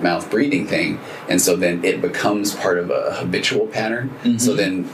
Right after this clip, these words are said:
Speaker 1: in that visceral reaction, it says that my heart rate starts to elevate, my brain already kicks in and says,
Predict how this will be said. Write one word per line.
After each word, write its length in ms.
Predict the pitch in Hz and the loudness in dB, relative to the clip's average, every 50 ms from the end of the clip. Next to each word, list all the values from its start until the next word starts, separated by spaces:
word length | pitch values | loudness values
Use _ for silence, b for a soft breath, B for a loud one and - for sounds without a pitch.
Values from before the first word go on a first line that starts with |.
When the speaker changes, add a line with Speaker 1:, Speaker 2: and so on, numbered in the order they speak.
| - - | -2 -2
Speaker 1:
in 240 | 101 101 101 95 | 0 0 0 0
that 380 | 95 101 92 90 85 - - - | 0 0 0 0 -2 -4 -4 -6
visceral 440 | - 95 92 101 107 - - 110 82 | -8 -2 0 0 2 2 2 2 2
reaction, 440 | 90 90 98 131 143 143 - 98 85 | 2 0 0 0 0 -2 -2 -2 0
it 80 | 76 | 0
says 260 | - - 85 - - 90 | 2 2 2 2 0 0
that 100 | 87 82 | 0 0
my 220 | - 82 76 73 | 0 -2 -2 -4
heart 260 | - - - 95 - - | -6 -2 -2 -2 0 0
rate 140 | 90 87 - | 0 0 0
starts 240 | - 87 - - | 0 0 0 0
to 60 | - - | 0 0
elevate, 520 | 78 - - - - - 78 - - - | 0 0 0 0 0 0 -2 -2 -4 -2
my 160 | 90 87 87 | 0 0 0
brain 380 | 90 87 92 95 95 98 98 95 | 0 -2 -2 -2 0 0 0 0
already 240 | 87 80 - 90 92 | 0 0 0 -2 -2
kicks 320 | - - - - - - | -2 -2 -2 0 0 0
in 100 | 87 85 | 0 0
and 120 | 82 78 69 | 0 0 2
says, 400 | - 80 67 69 69 - B | 2 2 2 2 0 -2 B